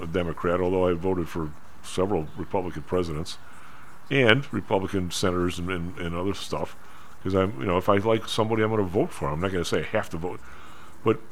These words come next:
people have gotten so launched into their stuff. But I mean, Hillary, when Hillary ran, ev-, everybody has to have, oh, in one man's opinion, I think everybody has to have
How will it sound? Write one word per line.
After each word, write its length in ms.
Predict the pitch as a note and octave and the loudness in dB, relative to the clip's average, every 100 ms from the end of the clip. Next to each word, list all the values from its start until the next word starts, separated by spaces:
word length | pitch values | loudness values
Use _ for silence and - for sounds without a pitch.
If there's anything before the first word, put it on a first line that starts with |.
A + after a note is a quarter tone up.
| - | -4
people 240 | C#3+ D#3+ C3+ | -2 0 2
have 80 | |
gotten 180 | B2 A2 | 2 2
so 220 | G2 C3+ | 0 2
launched 560 | C3+ A2+ A#2 B2+ A#2+ - | 2 4 4 4 2 -2
into 340 | A#2+ G#2+ - | -4 -2 0
their 200 | F#2+ F2+ | 2 2
stuff. 400 | D#2+ - B2 G2 | 0 2 4 4
But 100 | G#2+ | 2
I 20 | G#2 | 4
mean, 240 | G2+ G2+ - - - - - - - | 4 2 -4 -10 -10 -10 -10 -4 2
Hillary, 360 | G3 D#3+ B2 | 6 8 8
when 180 | C3 A2 | 6 0
Hillary 380 | G#2+ D3 D#3 A2+ | 2 4 6 4
ran, 440 | F#2 E2 E2 F#2+ - - - - - - - - - - | 4 4 2 0 -6 -10 -10 -10 -10 -10 -10 -10 -8 -4
ev-, 140 | C#3 - | -2 -2
everybody 440 | E3+ A3+ G#3+ C#3+ | -2 0 4 6
has 160 | C3+ - | 6 4
to 80 | G2+ | 2
have, 360 | A2 G#2+ G2+ - - F#2 | 4 4 2 -4 -8 -4
oh, 180 | D#2+ - | -4 -4
in 100 | F2+ | -6
one 180 | F2+ F#2+ | -2 -2
man's 220 | F2+ E2 | 0 -2
opinion, 480 | D#2 - F2+ D2 C#2 - - G#2 | -4 -2 -2 -2 -6 -10 -10 -6
I 40 | |
think 140 | G#2+ | -2
everybody 340 | G#2+ C#3 C3+ A2+ | 0 0 0 2
has 160 | A2+ - | 0 0
to 80 | |
have 240 | F#2+ G2+ | 2 2